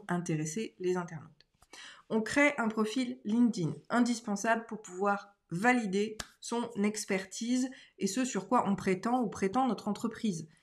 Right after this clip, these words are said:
C'est quelque chose d'essentiel. Reste donc Twitter. Alors Twitter, on en a un petit peu parlé ma-,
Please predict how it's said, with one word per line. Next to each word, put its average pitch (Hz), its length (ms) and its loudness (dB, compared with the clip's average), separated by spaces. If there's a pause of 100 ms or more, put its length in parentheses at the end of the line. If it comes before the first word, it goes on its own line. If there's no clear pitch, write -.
(100)
C'est 233 160 -2
quelque 170 260 -4
chose 226 240 0
d'essentiel. 208 480 -4 (520)
Reste 330 280 6
donc 262 540 0
Twitter. 294 480 6
Alors 160 220 -4
Twitter, 208 340 -2
on 208 100 0
en 160 80 0
a 147 40 0
un 147 80 0
petit - 180 -8
peu 262 160 -2
parlé 226 280 0
ma-, 180 220 -2